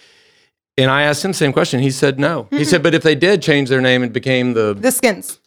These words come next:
Speaker 2: Just the Skins.
Speaker 1: Is that the talk? Is that what?
Speaker 2: Yeah.
Speaker 1: They will change the name.
Speaker 2: Yeah,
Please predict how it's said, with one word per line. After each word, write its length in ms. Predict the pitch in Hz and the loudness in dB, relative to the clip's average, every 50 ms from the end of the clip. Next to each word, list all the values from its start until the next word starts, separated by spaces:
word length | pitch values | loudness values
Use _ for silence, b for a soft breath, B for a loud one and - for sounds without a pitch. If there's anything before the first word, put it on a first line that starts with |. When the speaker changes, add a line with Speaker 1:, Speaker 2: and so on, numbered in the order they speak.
| _ _ - | _ _ -10
Speaker 2:
Just 160 | 240 240 - | -8 -8 -8
the 80 | 226 | -8
Skins. 400 | - - 202 - - - - - _ _ _ _ _ _ _ _ _ _ _ _ _ _ _ _ _ _ _ _ _ _ _ _ _ _ _ _ | -10 -10 -12 -12 -12 -16 -20 -20 _ _ _ _ _ _ _ _ _ _ _ _ _ _ _ _ _ _ _ _ _ _ _ _ _ _ _ _
Speaker 1:
Is 120 | - 98 | -4 0
that 160 | 104 120 117 - | 0 0 0 -2
the 60 | 117 | -4
talk? 320 | - 131 123 135 151 - | -2 0 0 0 -2 -4
Is 100 | 110 95 | -4 -4
that 120 | 110 104 107 | -2 0 0
what? 220 | 113 107 92 - _ | 0 -2 -4 -6 _
Speaker 2:
Yeah. 260 | 269 277 262 - 226 220 _ _ - | -8 -6 -6 -6 -8 -10 _ _ -2
Speaker 1:
They 160 | 113 135 151 | 0 0 0
will 220 | 151 127 135 135 123 | 2 2 0 0 0
change 300 | - 120 104 92 82 71 | 0 -2 -4 -4 -4 -8
the 80 | 80 | -14
name. 260 | 80 82 - - _ _ | -16 -18 -18 -20 _ _
Speaker 2:
Yeah, 380 | - 220 190 - - - 196 | -12 -10 -10 -8 -10 -12 -16